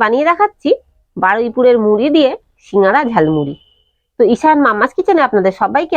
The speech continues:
আমি স্বাগত জানাচ্ছি। তো এই যে দেখতেই পাচ্ছেন, আমি কিন্তু কিছুটা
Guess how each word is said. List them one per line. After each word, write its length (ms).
আমি 120
স্বাগত 260
জানাচ্ছি। 360
তো 40
এই 100
যে 140
দেখতেই 300
পাচ্ছেন, 280
আমি 200
কিন্তু 200
কিছুটা 260